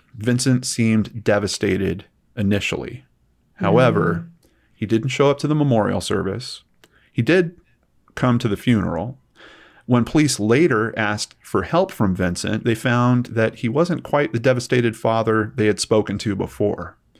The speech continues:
Speaker 1: He was now being uncooperative and didn't seem interested in helping or even learning more about what was going on in the investigation. Investigators found an interesting clue.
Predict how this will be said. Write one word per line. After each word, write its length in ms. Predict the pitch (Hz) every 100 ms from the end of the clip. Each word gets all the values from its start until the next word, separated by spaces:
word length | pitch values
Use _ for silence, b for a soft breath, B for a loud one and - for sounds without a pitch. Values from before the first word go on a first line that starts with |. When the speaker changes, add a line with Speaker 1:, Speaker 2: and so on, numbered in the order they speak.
| b b b
Speaker 1:
He 100 | b
was 100 | 101 117
now 160 | 110
being 200 | 110 107
uncooperative 1000 | 107 120 127 123 110 104 110 104 104 104
and 140 | 95 98
didn't 200 | 117 127
seem 220 | 127 123
interested 580 | 117 110 123 - 120 113
in 120 | -
helping 480 | 85 123 117 113 113 -
or 520 | 160 170 107 107 - b b b
even 400 | 120 135 135 104
learning 360 | 107 160 135 104
more 460 | 98 98 90 92 - _ _
about 280 | 101 101 101
what 140 | 113
was 140 | 110 -
going 300 | 113 104 107
on 280 | 110 107
in 160 | 104 104
the 120 | 101
investigation. 920 | 98 98 92 98 104 98 92 - - - _ _ _ _ _ B B B B B B B
Investigators 760 | 123 123 202 - 160 156 135 -
found 340 | 139 139 139
an 120 | 120 -
interesting 580 | 139 131 120 - 104 101
clue. 460 | - 104 87 55